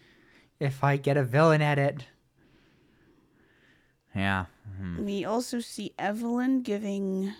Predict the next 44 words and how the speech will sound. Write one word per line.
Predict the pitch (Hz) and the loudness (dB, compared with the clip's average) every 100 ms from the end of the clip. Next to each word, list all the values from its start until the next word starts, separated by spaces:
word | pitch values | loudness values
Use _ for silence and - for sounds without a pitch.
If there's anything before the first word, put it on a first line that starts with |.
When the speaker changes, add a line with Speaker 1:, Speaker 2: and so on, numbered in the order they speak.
| - 170 | -14 -8
Speaker 2:
Joey | 208 214 190 175 185 208 208 | -2 -2 0 -2 -2 -6 -10
a | 180 | -12
jacket | 196 - 190 - - - - - _ _ _ _ _ _ _ _ _ _ - | -6 -2 -2 -4 -8 -8 -12 -20 _ _ _ _ _ _ _ _ _ _ -8
that | 165 - | -6 -4
says | 262 147 - | -4 -4 -4
four | - - 180 | -6 -4 -4
T | 190 208 | -4 -6
R | 202 185 | -6 -6
R | 170 165 | -6 -4
on | 156 | -2
it | 165 - - 220 - - | -2 -4 -10 -16 -16 -10
for | - 202 | -4 -2
the | 185 | 0
right | 180 98 | -2 -2
reasons. | 170 165 160 156 170 - - _ _ _ - | -4 -2 -2 -2 -4 -8 -16 _ _ _ -8
Now, | 190 | -2
this | 180 226 | 0 0
was | 233 | 0
a | 226 | -2
big | 202 175 | -2 -4
deal | 180 165 | -2 0
on | 170 | 0
the | 143 | -2
internet | 117 123 113 98 - - 180 - _ _ _ _ _ | -4 -6 -6 -8 -12 -18 -20 -20 _ _ _ _ _
because | 170 175 202 196 180 165 175 - - _ - | -4 -4 -2 2 2 0 -2 -4 -8 _ -6
Game | 175 196 | -2 0
of | 196 - | 0 0
Roses | 170 170 165 165 | 2 2 0 -4
has | - | -4
kind | 185 160 | -2 -2
of | - | -4
coined | - 196 185 175 | -4 0 2 0
the | 160 | -2
phrase | 165 160 156 170 | -4 -4 -2 -4
four | - 160 165 | -4 -2 -2
T | - 170 | -2 -2
R | 160 147 | -2 0
R | 147 156 | 0 0
as | 151 175 | -2 -2
in | 165 | -2
the | 143 | -4
abbreviation | - 160 151 120 156 - 170 | -4 -6 -6 -6 -6 -4 -2
of | 170 202 | -2 -2
it. | - - | -6 -8